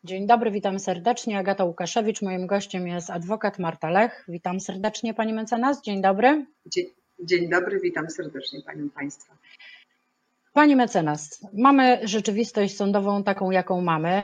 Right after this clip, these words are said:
Speaker 1: Mamy też potwierdzone informacje, że sądy w takim trybie, jak pracują dzisiaj, y, czyli, ym,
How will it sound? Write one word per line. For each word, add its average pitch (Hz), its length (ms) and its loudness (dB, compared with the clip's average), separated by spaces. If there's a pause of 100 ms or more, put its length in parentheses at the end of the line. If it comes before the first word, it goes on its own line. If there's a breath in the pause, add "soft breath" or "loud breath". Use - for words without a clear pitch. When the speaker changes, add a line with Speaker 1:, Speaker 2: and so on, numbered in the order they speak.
Speaker 1:
Mamy 196 380 2
też 196 340 -4
potwierdzone 196 600 -2
informacje, 190 720 0
że 180 460 2 (100)
sądy 196 440 -2
w - 60 -10
takim 202 300 0
trybie, 202 260 -2
jak 185 200 2
pracują 185 500 -2
dzisiaj, 165 460 0 (760 loud breath)
y, 185 240 0
czyli, 190 580 2
ym, 175 500 -6